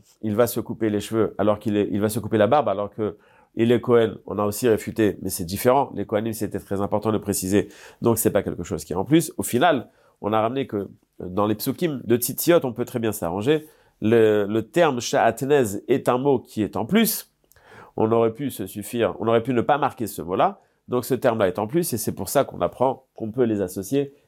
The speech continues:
Et donc, on apprend que c'est Dochelot assez. À travers cette, cet échange, on a vu qu'il y avait Gdilim, ça venait nous enseigner le nombre de fils qu'on doit mettre. Et Sha'atnez, ça nous enseigne comment est-ce que,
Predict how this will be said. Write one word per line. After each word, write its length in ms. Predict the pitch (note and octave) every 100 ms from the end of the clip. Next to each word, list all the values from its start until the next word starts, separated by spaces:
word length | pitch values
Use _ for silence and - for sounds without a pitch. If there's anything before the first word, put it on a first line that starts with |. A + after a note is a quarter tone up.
| -
Et 40 |
donc, 180 | G#2+ A#2
on 60 | G#2
apprend 260 | F#2+ A#2+
que 140 | A#2 F#2+
c'est 180 | - G#2+
Dochelot 380 | F#2+ G2 F#2 E2+
assez. 300 | D2+ D#2 - -
À 80 | D#2
travers 360 | - A#2 A#2+
cette, 240 | - F2 F2+ D#2 _ _ -
cet 220 | G#2 G2+
échange, 280 | A2 B2+ G2
on 60 |
a 100 | G#2
vu 140 | G#2 G#2+
qu'il 160 | F#2
y 60 | F#2+
avait 180 | F#2+ - -
Gdilim, 460 | - G#2 A2 C#3 A#2
ça 160 | - F#2+
venait 160 | G#2+
nous 140 | G#2 F#2
enseigner 440 | G2 G#2 G#2+ - - - -
le 80 |
nombre 180 | G#2+ C3
de 80 | A#2
fils 200 | - G2+
qu'on 120 | -
doit 100 | F2+
mettre. 280 | B2 F3+ - _ _
Et 60 | -
Sha'atnez, 400 | - A2+ A2 D#3
ça 140 | -
nous 140 | A2+ A2
enseigne 340 | A#2+ E3+ C3+ - _ _
comment 220 | B2+ C3
est-ce 140 | B2 -
que, 280 | B2 G2+